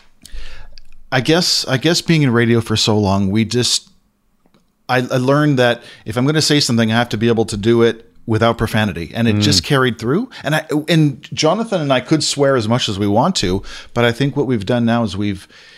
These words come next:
Speaker 1: we've kinda set a tone for the show. And if we started dropping F-bombs <laughs> right, left, and center, how do you think that would go, Jonathan?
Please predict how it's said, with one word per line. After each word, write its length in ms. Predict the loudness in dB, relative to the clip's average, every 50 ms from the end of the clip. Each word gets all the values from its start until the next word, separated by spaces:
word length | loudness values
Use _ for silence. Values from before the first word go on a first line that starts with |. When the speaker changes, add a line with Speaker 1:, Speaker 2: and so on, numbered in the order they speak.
| -20 -20 -20 _ -6
Speaker 1:
we've 180 | -4 -4 -2
kinda 220 | -2 -2 -2 -2 -2
set 220 | -2 0 0 0
a 60 | 0 0
tone 260 | 0 0 0 0 0
for 160 | 0 0 0
the 80 | 0 2
show. 420 | 0 0 0 0 0 -2 -4 -6 -8 _ _ _ _ _ _ _ _ -4
And 160 | 0 0 0
if 80 | 2 2
we 80 | 0
started 300 | 0 2 0 0 0 0
dropping 420 | -2 2 2 2 2 2 2 0 0
F-bombs 480 | 0 0 2 2 2 4 4 2 0 0 -4 -6 -6
<laughs> 100 | -4 -2
right, 240 | -2 0 -2 -2 0
left, 240 | 0 0 0 0
and 120 | -2 -4 -2
center, 240 | 0 0 0 0 -2 -4 -10 -12 -8
how 80 | -4 -2
do 60 | 0
you 60 | 0
think 160 | 0 0 0
that 60 | 2
would 120 | 0 2 2
go, 100 | 0 -2
Jonathan? 480 | -2 -2 -4 -4 -6 -6 -8 -10 -12